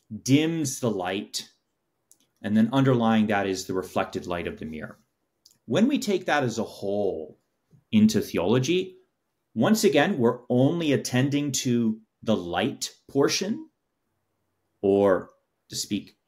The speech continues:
otherwise, we're only attending to the similarity portion,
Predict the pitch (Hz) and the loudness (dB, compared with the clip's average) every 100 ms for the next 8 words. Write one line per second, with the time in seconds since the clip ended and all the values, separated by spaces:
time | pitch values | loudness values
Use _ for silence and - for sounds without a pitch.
0 | _ _ _ 113 147 139 139 139 107 110 | _ _ _ 0 2 2 0 0 -2 -4
1 | - 117 127 123 104 - 117 117 110 - | 0 2 2 2 0 -2 0 2 0 0
2 | 101 90 87 - _ _ - - - 143 | -4 -4 -6 -14 _ _ -6 -2 0 2
3 | 117 95 92 113 147 - 170 - 160 180 | 0 0 0 2 0 -2 -8 -6 -2 -2
4 | - 220 247 269 | 2 2 2 0